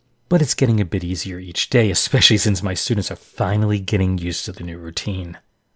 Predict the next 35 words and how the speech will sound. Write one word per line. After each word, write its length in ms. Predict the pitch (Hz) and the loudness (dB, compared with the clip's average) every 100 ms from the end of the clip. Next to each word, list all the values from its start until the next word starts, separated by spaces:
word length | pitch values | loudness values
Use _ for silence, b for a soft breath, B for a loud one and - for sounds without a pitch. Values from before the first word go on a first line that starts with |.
| _ _ _ _ _ b b b b b | _ _ _ _ _ b b b b b
As 160 | 110 | 0
I 40 | 101 | 2
mentioned, 400 | 98 101 - 98 | 2 2 2 0
my 80 | 90 | 0
new 180 | 90 | -4
book, 280 | 87 101 104 | -2 -2 -2
The 100 | 107 | -4
Flipside 400 | - 110 - 98 | -2 -2 -2 -2
History, 240 | 98 - 101 | -2 0 -2
will 60 | |
be 100 | 95 | -2
released 440 | 90 90 101 92 92 | -6 -4 -2 -2 -2
in 120 | 92 | -4
mid-July, 640 | 92 104 104 123 127 127 b b b b b - | -4 -4 0 4 4 2 b b b b b -2
and 80 | 113 | -2
I'm 60 | |
supposed 480 | - - - - 135 | 0 -4 -2 0 2
to 80 | 139 | 2
get 160 | 120 107 | 2 0
my 140 | 101 | -4
first 440 | - - 120 - | -4 0 2 2
look 140 | 123 110 | -2 0
at 80 | - | -4
the 100 | 113 | -4
completed 480 | 101 - 113 95 | -6 -2 0 0
book 240 | 87 107 - | 2 0 0
sometime 580 | - 113 104 - 98 92 | -2 2 0 0 -2 -2
next 240 | 90 - | -4 -6
week. 140 | - - | -10 -8
They 80 | |
said 280 | 101 104 101 | -6 -6 -4
right 160 | 104 98 | -4 -2
after 260 | 95 - | -4 -6
May 140 | 90 90 | -10 -10
first. 560 | - 107 92 - - | -10 -8 -6 -6 -8